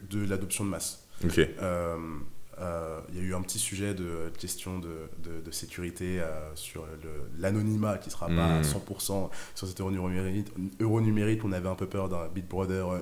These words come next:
Speaker 1: incoming, un peu comme, euh, les, euh, le, le, le profil, euh, enfin, la,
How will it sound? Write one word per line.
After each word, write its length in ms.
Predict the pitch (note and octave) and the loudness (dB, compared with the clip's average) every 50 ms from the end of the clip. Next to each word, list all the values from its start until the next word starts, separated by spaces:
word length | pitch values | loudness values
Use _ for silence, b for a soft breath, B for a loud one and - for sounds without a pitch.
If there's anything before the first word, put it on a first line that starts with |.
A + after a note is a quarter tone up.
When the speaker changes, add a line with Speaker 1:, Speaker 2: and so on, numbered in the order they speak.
| - G2 | 0 0
Speaker 1:
incoming, 500 | G2+ G2 - G2 G2 G2 F#2+ G2 G2 F2 F2 B B B B B - | 0 2 2 2 2 2 2 0 0 -2 -4 B B B B B -2
un 80 | F2 | -2
peu 180 | F2+ - G#2 G#2 | 0 2 2 2
comme, 220 | G2+ G#2+ G2 F#2 | 2 2 2 2
euh, 100 | F2+ F2 | 2 0
les, 220 | E2+ F2+ F2+ F2+ F2+ | 0 0 0 0 0
euh, 100 | E2 E2 B B B B B B - | 0 -2 B B B B B B -2
le, 300 | F2+ F2+ F2+ F2 F2+ F2+ | 0 0 2 0 0 0
le, 160 | F2+ F#2 F2+ F2 | 0 0 0 0
le 140 | E2+ F2+ F2 | -2 -4 -4
profil, 420 | - - - F#2+ F#2 - G#2 G2+ F#2 | -4 -4 -2 -2 0 0 0 0 0
euh, 140 | F2 E2+ E2 | 0 -2 -4
enfin, 200 | - - F2 E2 | -4 -6 -4 -4
la, 80 | E2 | -4